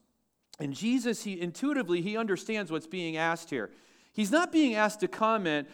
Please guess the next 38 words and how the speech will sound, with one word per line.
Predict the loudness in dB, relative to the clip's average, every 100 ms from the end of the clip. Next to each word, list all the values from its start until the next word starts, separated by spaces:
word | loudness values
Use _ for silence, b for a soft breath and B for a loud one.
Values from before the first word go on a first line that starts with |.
| B
on | 0
the | 0
fact | 4 4 4
that | 0
Galileans | 4 4 4 2 0 2
got | 4 4
slayed | -2 -2 0 0 0
here. | -4 -4 -10 _ b b b
What | 6 6
he's | 6 2
being | 2 0 0
asked | 2 2 2
to | -2
comment | 0 2 2 2 2
on | 2 2
is | 2 -2 -4 b b
why, | -4 0 2 6 4 2
why, | -6 -4 -2 -2 -2 0 2 0 -4 -2
or | 0 0
what's | -2 -2 -4 0
going | 4 6
on | 6 4
here, | 4
or | 4 4
what, | 4 4 4 -2
how | 2 2
horrible | 2 2 6 6 6
were | 2 2
these | 0 2
Galileans | 4 6 4 2 0 -2
that | 0
they | 2
had | 2
to | 0
be | -6
killed | -4 -2 -2
this | -4 -6
way? | 0 0